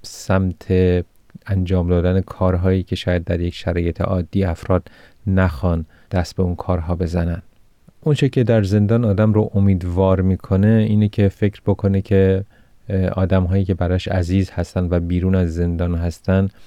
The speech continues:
خوب و قوی هستن و در زندان بودن آدم خللی بر روحیهٔ اونها وارد نمی‌کنه. یعنی خود زندانی، خود فرد زندانی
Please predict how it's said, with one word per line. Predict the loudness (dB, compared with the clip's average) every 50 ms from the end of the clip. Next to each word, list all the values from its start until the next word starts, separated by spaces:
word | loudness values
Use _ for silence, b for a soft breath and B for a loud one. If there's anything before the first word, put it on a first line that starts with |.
| b b -6 -2 -2 0 0 0 -2 -4
خوب | -6 -6 -2 0 -2 -2 -2 -2 0 0
و | 2 2 0 0 -4 -6 b b b
قوی | b 0 2 2 4 2 2
هستن | 4 2 2 0 0 -2 -4 -2 0 0 0 -2 -2 -2 -2
و | -2 0 0 0 -2 -4 -6 b b b b b b b b b _ _
در | 0 0 0 0
زندان | 0 0 0 2 2 2 2 0 0 0 0
بودن | 0 0 0 2 2
آدم | 2 2 0 0 -2 0 0 0 0 0 -2 b b b b b b b
خللی | b -14 -8 -4 -2 0 2 2 2 2 2
بر | 2 2 0 0
روحیهٔ | 0 0 0 -2 -2 0 0 2 2 4 2 2
اونها | 0 -2 -2 -2 -2 0
وارد | 0 0 0 0 0 -2 -2
نمی‌کنه. | -2 -2 -2 -4 -6 -8 -8 -8 -8 -8 b b b -2
یعنی | 0 0 0
خود | 0 0 0 2
زندانی، | 2 2 2 2 2 2 2 2 2 2 0 2 2 2 2
خود | 0 0 -2 -2 -2
فرد | -2 0 0 0 0 0 0 -2 -2
زندانی | -2 -2 -2 -2 -2 -2 -2 0 0 0 2 2 2 2 2 0